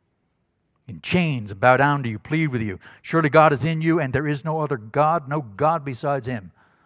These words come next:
I admit it. I confess it. It's true. Those who don't know God will confess that. He isn't talking about physical Israel.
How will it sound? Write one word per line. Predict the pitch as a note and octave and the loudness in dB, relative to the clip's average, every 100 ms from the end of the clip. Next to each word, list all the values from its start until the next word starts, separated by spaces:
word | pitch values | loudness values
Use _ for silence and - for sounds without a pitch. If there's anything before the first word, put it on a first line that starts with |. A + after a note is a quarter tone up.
| _ | _
I | - B2+ | -4 -4
admit | A#2 D3+ | -2 0
it. | F3+ F3+ _ _ - | 0 -4 _ _ -6
I | A#2 | -6
confess | B2 A2 E3+ C#3+ | -6 0 0 2
it. | E3 - _ - | -2 -12 _ -8
It's | B2+ - | -8 -10
true. | - C3+ G2 - _ _ _ _ _ _ _ _ _ _ _ _ _ _ _ _ _ _ _ _ _ _ _ _ _ _ | -4 -4 -4 -10 _ _ _ _ _ _ _ _ _ _ _ _ _ _ _ _ _ _ _ _ _ _ _ _ _ _
Those | C3 B2 | -2 -2
who | B2+ | -2
don't | G#2 C3 D3+ | -4 -4 -4
know | B2+ | -8
God | A2+ A2 G#2+ G2+ | -4 -4 -2 -4
will | |
confess | G#2 G#2 - G#2+ - | -12 -12 -8 -8 -8
that. | F2 C#2+ _ _ _ _ _ _ _ _ _ _ _ _ _ _ _ _ _ _ _ _ _ _ _ _ _ | -18 -18 _ _ _ _ _ _ _ _ _ _ _ _ _ _ _ _ _ _ _ _ _ _ _ _ _
He | C3 C#3+ | -2 0
isn't | C#3+ D#3+ - | 0 -4 -10
talking | - C#3 - B2 C3 | -4 -2 -2 -8 -8
about | A2 A#2 A#2 _ | -2 0 -2 _
physical | C#3 A2+ A#2 A2+ | -8 -6 -8 -8
Israel. | G3 A2+ A2+ G2+ | -6 -6 -4 -6